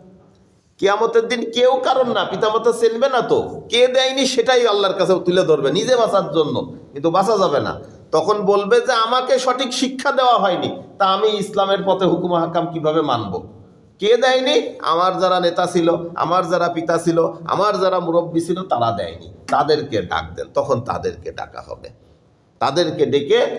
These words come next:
তখন আল্লাহ তাআলা বলবেন যে এই ব্যক্তির কারণে, পিতাকে দেখিয়ে বলবে, মাতাকে দেখিয়ে বলবে, নেতাকে দেখিয়ে বলবে যে এই ব্যক্তির কারণে আমি খারাপ পথে পরিচালিত হয়েছি, এই ব্যক্তির কারণে আমি সঠিক দিন পাইনি,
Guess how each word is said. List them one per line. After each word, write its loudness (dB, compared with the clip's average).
তখন 0
আল্লাহ 0
তাআলা 2
বলবেন 0
যে 2
এই -2
ব্যক্তির -2
কারণে, 0
পিতাকে -2
দেখিয়ে -4
বলবে, 0
মাতাকে -4
দেখিয়ে -2
বলবে, 2
নেতাকে -2
দেখিয়ে 4
বলবে 2
যে 0
এই -2
ব্যক্তির -2
কারণে -2
আমি -2
খারাপ -2
পথে -4
পরিচালিত -6
হয়েছি, -4
এই 4
ব্যক্তির 0
কারণে 2
আমি -2
সঠিক -6
দিন -4
পাইনি, -2